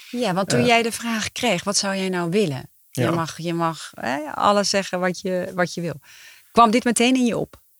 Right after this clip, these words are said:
Speaker 2: Ja, eh, ik, ik, ik wist het eigenlijk al meteen. Het was, eh, iemand die, eh, eh, ja, eh, wel, wel heel humble was. Eh, eh, iemand waar ik echt naar, eh, op keek en waarvan ik dacht van, "Ja, dat lijkt me wel iemand,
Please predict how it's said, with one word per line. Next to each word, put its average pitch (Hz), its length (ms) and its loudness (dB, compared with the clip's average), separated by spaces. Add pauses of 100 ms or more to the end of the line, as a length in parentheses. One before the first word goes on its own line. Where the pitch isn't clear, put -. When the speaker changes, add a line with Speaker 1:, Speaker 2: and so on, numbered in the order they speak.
(200)
Speaker 2:
Ja, 190 320 8
eh, 147 360 8
ik, 147 160 4
ik, 151 200 0
ik 131 140 2
wist 139 200 6
het 147 120 4
eigenlijk 135 320 4
al 135 100 6
meteen. 131 380 4
Het 131 120 0
was, 127 240 2
eh, 123 500 0 (280)
iemand 127 320 4
die, 120 360 2
eh, 113 720 0
eh, - 80 -8 (520)
ja, 123 440 0 (160)
eh, 135 80 -8 (560)
wel, 127 360 2
wel 127 200 2
heel 120 300 0
humble 135 340 4
was. 131 380 0
Eh, 117 520 -2 (100)
eh, 127 60 -6
iemand 123 280 0
waar 110 200 0
ik 117 100 -4
echt - 180 -6
naar, 113 260 0
eh, - 480 -6
op - 280 -6
keek 135 440 0
en 120 420 -2
waarvan 120 260 0
ik 117 60 -2
dacht 113 180 -2
van, 117 100 0
"Ja, 127 180 2
dat - 320 -6 (380)
lijkt 123 240 4
me 135 80 2
wel 127 140 4
iemand, 127 480 2